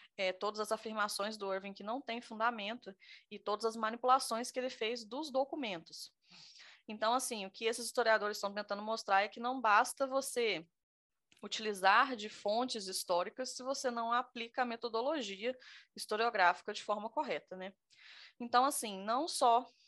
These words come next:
não teve só a Lipstadt, né? Ela não foi a única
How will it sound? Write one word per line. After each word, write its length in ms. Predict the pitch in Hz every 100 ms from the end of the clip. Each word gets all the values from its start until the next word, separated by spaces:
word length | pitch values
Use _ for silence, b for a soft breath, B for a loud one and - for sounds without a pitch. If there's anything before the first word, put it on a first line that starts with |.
| b
não 180 | 226 240
teve 240 | 277 339
só 180 | 311 226
a 40 |
Lipstadt, 580 | 196 190 - - 165 -
né? 80 | 185
Ela 140 | 185
não 160 | 185 254
foi 160 | - 277
a 120 | 233
única 440 | 208 220 294 311